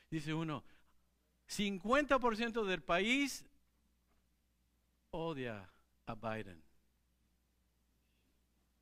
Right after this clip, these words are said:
Estamos divididos. ¿Y qué dice la, Jesús de una casa dividida? ¿Qué va a suceder? Va a caer.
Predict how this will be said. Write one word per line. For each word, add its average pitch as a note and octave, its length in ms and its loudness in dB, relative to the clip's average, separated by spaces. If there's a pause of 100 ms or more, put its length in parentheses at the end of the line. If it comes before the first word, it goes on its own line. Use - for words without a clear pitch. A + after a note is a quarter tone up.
(400)
Estamos B3 480 -2
divididos. G#3+ 800 4
¿Y F3+ 60 -2
qué B3+ 160 4
dice B3 240 -2
la, G3+ 180 0 (200)
Jesús G3 480 -2
de G3 120 4
una A3 240 2
casa G#3+ 320 2
dividida? E3+ 640 -2 (360)
¿Qué F3+ 120 -2
va F3+ 100 2
a F3+ 40 -2
suceder? C3+ 460 -6 (840)
Va B2+ 60 0
a A#2+ 60 -6
caer. C#3 300 -8